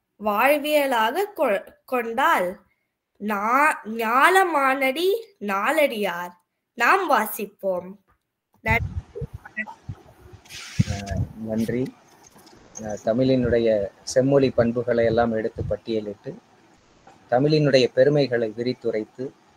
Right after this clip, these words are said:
Speaker 2: நாலடியார் குறித்த ஒரு சின்ன ஆய்வுரையையும் நிகழ்த்தி கவித்துவமாக தொடங்கி நாலடியாரின் தேர்ந்தெடுத்த பாடல்களை மிக அழகாக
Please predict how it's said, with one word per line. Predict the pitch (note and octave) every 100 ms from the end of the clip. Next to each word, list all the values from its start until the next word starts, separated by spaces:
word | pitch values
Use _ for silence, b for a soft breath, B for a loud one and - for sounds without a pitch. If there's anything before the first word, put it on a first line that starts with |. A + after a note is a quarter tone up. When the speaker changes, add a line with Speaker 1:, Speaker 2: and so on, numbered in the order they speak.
| _ _
Speaker 2:
நாலடியார் | A2+ A#2+ D3+ D#3+ C#3+ C3
குறித்த | B2 A#2+ A#2 C3+
ஒரு | A2+ G#2+
சின்ன | A#2 A#2+ A2+
ஆய்வுரையையும் | A#2 C3 B2+ A#2+ A#2+ B2 A#2+
நிகழ்த்தி | G#2+ A2+ G#2 - A#2+ - _ _ _ _ _ _ B2
கவித்துவமாக | C3+ - C3 B2+ B2+ B2+ B2
தொடங்கி | A2+ A2 G#2+ B2 - _ _ _ _
நாலடியாரின் | A#2+ B2+ B2+ A#2+ A2+ A2 G2+ -
தேர்ந்தெடுத்த | B2+ C3 C3 C3 C3 C3
பாடல்களை | A#2 A2+ A#2 A2 G#2+ G2 - _
மிக | A#2 B2 C3+
அழகாக | A#2+ A#2 A#2